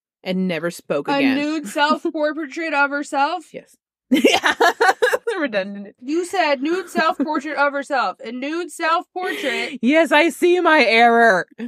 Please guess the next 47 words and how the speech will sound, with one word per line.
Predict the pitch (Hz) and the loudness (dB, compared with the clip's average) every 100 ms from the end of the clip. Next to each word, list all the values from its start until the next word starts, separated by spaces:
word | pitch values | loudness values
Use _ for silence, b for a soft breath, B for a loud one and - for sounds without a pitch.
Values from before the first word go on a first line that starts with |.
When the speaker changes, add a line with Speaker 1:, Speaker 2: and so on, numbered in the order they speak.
| 233 - | -14 -18
Speaker 1:
She | - 254 240 | -2 0 2
did | 220 | 0
not | 214 214 | 0 -2
try | 247 254 | -2 0
to | 247 | 0
defend | 220 - 196 214 | -2 -4 -4 -2
herself | 208 202 190 196 | -4 -2 -2 0
at | 190 | -4
the | 185 | -6
trial, | - 170 160 185 240 254 _ _ | -2 -2 0 -2 -4 -10 _ _
so | - 190 | -8 -4
she | 214 | 0
was | 185 165 | 0 2
very | 180 190 - | 0 0 -2
easily | 196 196 214 | -4 -2 -4
convicted, | 240 269 190 170 151 143 165 _ | 0 0 0 -4 -6 -8 -8 _
and | - 170 | -10 -8
she's | - 196 | -6 -6
been | 185 175 | -6 -6
serving | 185 180 202 | -4 0 0
her | 202 208 | -2 -4
sentence | 190 175 175 170 - | -2 -4 -4 -8 -14
here | - 220 190 175 | -6 0 0 0
due | 175 | 0
to | 170 175 | -2 -2
some | 185 175 170 | -2 -2 -4
mental | 170 196 202 | -6 -6 -2
health | 185 180 | 0 -2
issues | 175 - 190 175 | -6 -6 -6 -6
in | 160 | -8
her | 165 | -6
past | 269 285 269 - | 0 2 2 -4
and | 190 180 | -8 -6
her | 175 | -6
silence | - 190 175 180 180 - | -4 -2 0 -2 -8 -14
following | - 151 151 156 151 | -6 -4 -4 -8 -10
the | |
murder. | 139 135 - 53 - | -10 -10 -12 -14 -10
The | 185 | -10
second | - 220 247 226 | -2 0 0 -2
main | 220 220 | -2 -2
character | 208 190 185 190 | -2 -2 -2 -4
is | 156 156 - _ | -4 -8 -16 _
Theo. | 190 151 151 180 254 | -6 -4 -4 -4 -6
He's | - 202 | -2 0
a | 185 | 0
psychologist | - 196 254 277 233 220 214 220 | 0 -4 0 2 4 2 -2 -4